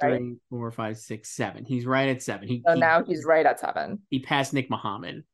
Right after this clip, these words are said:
Speaker 2: The top eight.
Speaker 1: Well, it's seven.
Speaker 2: I know, but just the top, uh, well, I guess the top eight for us is, it's seven, but the, is, it's Tyler James Williams, Brett Goldstein, Henry Winkler, Anthony Carrigan,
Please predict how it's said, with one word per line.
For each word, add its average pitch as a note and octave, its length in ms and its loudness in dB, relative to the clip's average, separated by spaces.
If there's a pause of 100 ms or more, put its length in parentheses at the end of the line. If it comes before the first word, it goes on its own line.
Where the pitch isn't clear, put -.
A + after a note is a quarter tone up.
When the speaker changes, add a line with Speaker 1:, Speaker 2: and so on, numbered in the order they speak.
Speaker 2:
The C3+ 60 -4
top E3+ 340 4
eight. B2 400 0 (1160)
Speaker 1:
Well, F3+ 140 8
it's F3+ 160 6
seven. F3 440 0 (300)
Speaker 2:
I D3 80 2
know, C3 140 2
but A#2 160 -6
just C3+ 180 -8
the B2+ 80 -2
top, A#2+ 320 0 (140)
uh, C#3+ 160 -4
well, D3 80 2
I C#3+ 100 4
guess C3+ 180 -2
the C3 120 -10
top D#3+ 180 2
eight C3+ 140 2
for A#2+ 120 -6
us A#2 220 -2
is, A2 260 -14 (240)
it's B2 180 -4
seven, C3 360 0
but A2 200 -8
the, A#2 180 -10
is, A#2+ 280 -6 (440)
it's C3 160 -12
Tyler C#3+ 240 2
James C3 200 0
Williams, A#2+ 200 0
Brett B2+ 160 0
Goldstein, A#2+ 300 -4
Henry C#3 240 -2
Winkler, A#2+ 300 -4
Anthony B2+ 260 -2
Carrigan, A2 400 -4